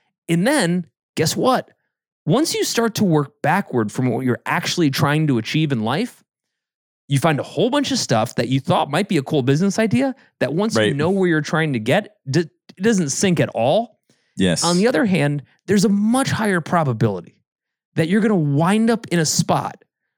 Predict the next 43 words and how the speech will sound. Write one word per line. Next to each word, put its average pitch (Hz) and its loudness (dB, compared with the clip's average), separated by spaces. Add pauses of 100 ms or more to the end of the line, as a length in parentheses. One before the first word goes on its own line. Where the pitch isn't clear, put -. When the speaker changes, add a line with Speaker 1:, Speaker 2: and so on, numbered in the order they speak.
(160)
Speaker 1:
where 180 0
what 151 -2
your 208 0
business 175 0
idea 151 0 (180)
is, 226 0
and 113 -4
we'll 104 -6
give 123 0
you 135 4
some 131 -2
examples 127 0
like 123 0
our 110 2
own, 180 -2 (720)
actually 247 0
is 208 4
in 190 2
sync 202 -2 (240)
with 233 0
what 247 0
you'd 214 0
love 302 0
to 190 -4
do. 104 -4 (460)
Speaker 2:
Yes. 90 0
Speaker 1:
Had 233 0
you 220 2
given 170 0
it 160 0
just 165 0
a 120 0
little 190 0
bit 226 0
of 202 0
thought. 95 -6 (500)
And 160 0
so 101 2
Speaker 2:
Right. 175 0
Speaker 1:
today 196 0
we'll 170 0
walk 170 0
through 143 -2